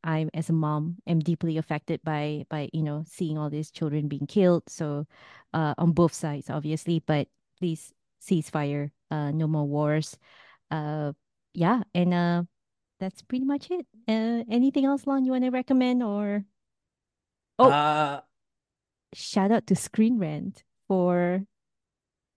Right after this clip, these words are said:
Speaker 1: uh,
Speaker 2: we
Speaker 1: ranking
Speaker 2: apologize, Screen Rant. We're, we're late on that, but
Speaker 1: Yeah,
Speaker 2: we
Speaker 1: <laughs> we're
Speaker 2: did catch your article. Thanks. <laughs> We're, like, two years late. <laughs>
Speaker 1: We are? Oh my God.
Speaker 2: I
Speaker 1: That
Speaker 2: think
Speaker 1: is
Speaker 2: that
Speaker 1: so
Speaker 2: article is from
Speaker 1: embarrassing.
Speaker 2: twenty-one. <laughs> Yeah.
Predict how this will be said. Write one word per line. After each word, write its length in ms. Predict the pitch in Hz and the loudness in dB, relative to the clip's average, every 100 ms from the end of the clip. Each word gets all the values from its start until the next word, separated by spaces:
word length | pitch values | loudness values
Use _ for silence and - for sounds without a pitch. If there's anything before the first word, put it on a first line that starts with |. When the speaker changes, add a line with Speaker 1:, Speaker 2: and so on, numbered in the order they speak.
| _ _ _ _ _ _ - | _ _ _ _ _ _ -6
Speaker 1:
uh, 320 | 196 180 180 208 | -2 0 0 4
Speaker 2:
we 120 | 233 | 6
Speaker 1:
ranking 120 | 202 | 8
Speaker 2:
apologize, 480 | 226 226 202 202 190 | 8 8 6 6 4
Screen 320 | 220 202 190 | 2 2 2
Rant. 240 | 190 190 185 | 2 2 0
We're, 160 | 196 | -2
we're 240 | 165 190 196 | 0 0 2
late 240 | 180 190 | 2 0
on 200 | 165 147 | 0 0
that, 260 | 139 135 139 | -2 -2 -6
but 220 | 139 139 | -4 2
Speaker 1:
Yeah, 160 | 226 208 | 4 4
Speaker 2:
we 140 | 151 | 2
Speaker 1:
<laughs> 0 | |
we're 100 | 156 | 2
Speaker 2:
did 240 | 156 160 - | 4 4 4
catch 240 | 160 156 | 2 2
your 120 | 160 | 0
article. 460 | 156 165 160 160 165 | 2 2 0 -4 -4
Thanks. 440 | 156 151 160 - - _ _ - | -4 -4 -6 -12 -20 _ _ 0
<laughs> 360 | 403 - 381 - | 0 2 -4 -2
We're, 260 | 247 202 165 | 0 2 2
like, 260 | 143 117 | -2 -4
two 240 | - 156 147 | 0 2 2
years 360 | 135 139 151 | 2 0 -2
late. 460 | 131 117 127 175 185 | -4 -2 -2 -2 -4
<laughs> 60 | - _ _ 285 | -8 _ _ 0
Speaker 1:
We 240 | 240 294 285 | 4 4 4
are? 340 | 226 254 370 - | 4 6 4 2
Oh 80 | 320 | 2
my 200 | 330 330 | 2 0
God. 640 | 233 247 262 269 262 240 | -2 -4 -4 -6 -6 -8
Speaker 2:
I 40 | - | -6
Speaker 1:
That 140 | 233 | -2
Speaker 2:
think 40 | 240 | -2
Speaker 1:
is 100 | 170 | 4
Speaker 2:
that 140 | 285 | 6
Speaker 1:
so 40 | 285 | 8
Speaker 2:
article 440 | 277 247 254 302 | 8 8 6 6
is 100 | - | 4
from 140 | - | 2
Speaker 1:
embarrassing. 140 | 302 247 | 2 4
Speaker 2:
twenty-one. 680 | 135 127 123 127 127 151 - | 2 2 0 -2 -4 -6 -4
<laughs> 40 | |
Yeah. 300 | 165 - | -4 -4